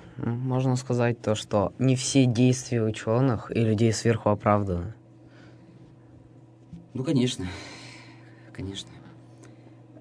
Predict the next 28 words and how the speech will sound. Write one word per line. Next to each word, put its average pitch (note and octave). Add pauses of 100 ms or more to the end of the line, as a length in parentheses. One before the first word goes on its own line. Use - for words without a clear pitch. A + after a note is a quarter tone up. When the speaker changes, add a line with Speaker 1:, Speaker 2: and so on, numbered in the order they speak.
Speaker 2:
Ни C#3
в C3+
коем E3
случае C#3
не B2
нужно A2
думать, B2 (320)
что F#2
будь A2+
то F2+
бы F2
наука G#2+
противоречит G2
религии. E2+ (200)
Это F2 (480)
обман, G2+
это F2+
неправда. F2+ (680)
И E2+ (540)
много F2
ученых, G2 (760)
и -
достаточно -
больше F#2+ (300)
ученых, A2+
которые, F#2 (480)
м, F#2+
вот, E2+